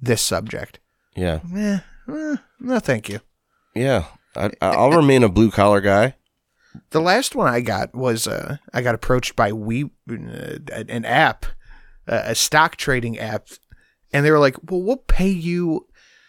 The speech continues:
Speaker 1: X thousand of dollar in stocks." I was like, "Do I get to pick the stocks?" They're like, "No, it's based on who signs up." I was like, "Never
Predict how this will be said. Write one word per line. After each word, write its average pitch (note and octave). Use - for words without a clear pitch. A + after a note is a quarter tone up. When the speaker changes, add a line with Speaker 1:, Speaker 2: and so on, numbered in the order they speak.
Speaker 1:
X -
thousand F3+
of C3+
dollar C3
in G#2+
stocks." -
I -
was E3+
like, D#3
"Do A2+
I G#2
get A#2
to -
pick -
the G#3+
stocks?" -
They're E4+
like, E4+
"No, F4
it's -
based A3+
on A3+
who G#3+
signs G#3
up." G3
I -
was A#2
like, A2+
"Never -